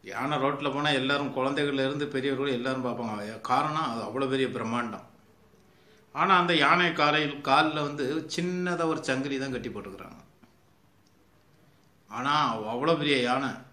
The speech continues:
கிட்டத்தட்ட, அஹ், அஞ்சு டன், ஆறு டன் weight உள்ள யானை, நல்ல காட்டுக்கே ராஜான்னு சொல்லலாம்.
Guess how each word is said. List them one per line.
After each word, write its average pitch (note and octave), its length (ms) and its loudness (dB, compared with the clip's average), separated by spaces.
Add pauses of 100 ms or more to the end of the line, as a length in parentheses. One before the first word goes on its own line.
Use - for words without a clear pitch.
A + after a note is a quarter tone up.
(880)
கிட்டத்தட்ட, C#3 600 2
அஹ், A2+ 600 -6
அஞ்சு C3 300 -4
டன், D3+ 200 2
ஆறு C#3 320 2
டன் D3 300 -2
weight C#3 240 -2
உள்ள C3+ 180 -2
யானை, C#3+ 320 0
நல்ல C3 600 -4
காட்டுக்கே D3+ 460 0 (100)
ராஜான்னு C#3 320 2
சொல்லலாம். C3+ 520 -6